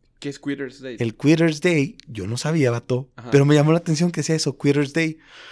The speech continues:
Speaker 2: Entonces estuve investigando un poquito en el internet, vato. Varía, varía mucho. Pero supuestamente hay un día en enero en que la mayoría de las personas deja de lado sus resoluciones de año nuevo. Cuando, eh, la, la, cuando estás ahí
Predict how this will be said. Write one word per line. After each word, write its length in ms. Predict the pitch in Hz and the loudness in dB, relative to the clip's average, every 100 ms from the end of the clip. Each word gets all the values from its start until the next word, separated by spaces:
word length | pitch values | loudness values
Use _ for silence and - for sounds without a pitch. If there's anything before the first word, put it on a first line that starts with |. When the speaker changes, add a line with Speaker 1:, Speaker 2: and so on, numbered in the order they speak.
| - | -20
Speaker 2:
Entonces 260 | - 208 233 | -4 -2 0
estuve 160 | 202 | 2
investigando 520 | 240 - - 139 151 175 | 2 0 0 2 4 4
un 60 | |
poquito 280 | 175 180 175 | 2 -4 -2
en 80 | 190 | 0
el 80 | 175 | 0
internet, 440 | 170 170 165 147 | 0 0 0 0
vato. 300 | 120 - 113 113 | -2 -6 -10 -2
Varía, 540 | 113 113 127 117 90 - _ | 2 4 4 0 -2 -10 _
varía 240 | 110 131 | -2 2
mucho. 360 | 143 131 - 104 - - _ | 2 0 -2 -8 -8 -20 _
Pero 140 | 143 | 2
supuestamente 960 | 151 156 185 170 196 196 185 151 151 160 _ | 2 2 0 0 0 2 0 0 -4 -6 _
hay 220 | 131 123 | -2 2
un 140 | 156 165 | 2 2
día 200 | 160 151 | 2 0
en 120 | 151 | 0
enero 420 | 156 147 131 135 _ - _ | 0 0 0 -4 _ -20 _
en 120 | 143 | -2
que 120 | 143 143 | 0 0
la 80 | |
mayoría 320 | 143 135 131 147 | 0 2 2 2
de 60 | |
las 140 | 170 170 | -2 -4
personas 680 | 165 147 156 139 143 139 - _ _ _ _ _ | -6 -4 -2 -2 -4 -6 -16 _ _ _ _ _
deja 480 | 117 120 143 139 151 | 0 6 6 4 -2
de 100 | 147 | 0
lado 460 | 143 147 127 127 - _ _ | 0 0 -2 -4 -8 _ _
sus 880 | - - - 135 127 123 123 120 - | -10 -8 -4 -2 0 0 0 -4 -6
resoluciones 640 | - 123 127 117 131 127 127 | -4 -2 -2 -2 -2 -2 0
de 80 | 127 | 0
año 160 | 131 | 0
nuevo. 340 | 143 160 160 - _ - _ | 0 0 -2 -4 _ -20 _
Cuando, 400 | 123 123 120 110 - | -2 2 2 0 -8
eh, 220 | 98 - - | -14 -14 -16
la, 160 | - 123 123 - | -8 -8 -8 -6
la, 300 | 117 117 113 | -2 0 -2
cuando 180 | 123 113 | -2 -4
estás 220 | - 123 | -6 -6
ahí 380 | 143 139 151 | -4 -4 -4